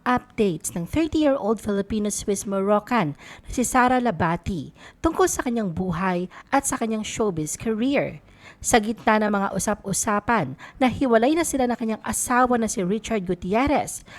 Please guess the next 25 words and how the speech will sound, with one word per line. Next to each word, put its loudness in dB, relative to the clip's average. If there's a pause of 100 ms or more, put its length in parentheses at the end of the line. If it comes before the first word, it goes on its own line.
(180)
ay 8
muli 2
namang 2
nagbabalik 0
ang -2
sigla -2 (320)
ng 2
karera 4
ni -2
Sara 0
sa -4
showbiz. -2 (320)
The 4
Philippine 6
Showbiz 2
List 2
presents -2 (320)
Sara 10
Labati's 2 (240)
personal 8
life 0 (160)
and -2
showbiz 0
career 4
story. -2